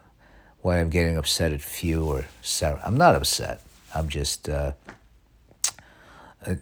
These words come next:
definitely not upset. I just, but there is not a word for seven or eight. I mean, you, yeah, once you get past several, you're on your own.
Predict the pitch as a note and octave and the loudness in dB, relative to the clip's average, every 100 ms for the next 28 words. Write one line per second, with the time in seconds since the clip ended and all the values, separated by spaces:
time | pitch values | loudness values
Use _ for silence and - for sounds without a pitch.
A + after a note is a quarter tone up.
0 | - - - - - - D3 - D#2 C2 | -8 -18 -18 -20 -16 8 8 8 0 0
1 | A#1+ G#1 - - - - _ _ _ _ | -4 -4 -4 -4 -10 -20 _ _ _ _
2 | _ _ - D#2+ - - _ _ _ _ | _ _ -8 -6 -8 -14 _ _ _ _
3 | - - _ - - - - _ - G2 | -20 -20 _ -20 -20 -20 -20 _ -2 2
4 | G#2 G#2 G2+ G#2+ G2 F2 D#2+ - D#2 - | 6 8 10 10 8 6 4 0 -2 0
5 | B1+ A1+ B1+ - _ _ _ _ _ _ | 0 -2 -10 -14 _ _ _ _ _ _
6 | _ _ _ _ _ B2+ F#2+ E2 E2 D2+ | _ _ _ _ _ 6 6 6 4 2
7 | G#2 A2 G#2+ G#2+ - A2+ F2 E2 A2+ A2 | 2 4 4 2 0 0 -2 -4 6 6
8 | F2 A2 A2 G2+ G2+ - G2 F#2 - G#2+ | 8 4 2 2 2 4 2 2 4 4
9 | G2 E2 E2+ - - - - - - B2+ | 4 -4 -6 -14 -20 -20 -20 -6 6 8
10 | A2+ G2 E2 D2+ C2+ | 10 8 4 0 -2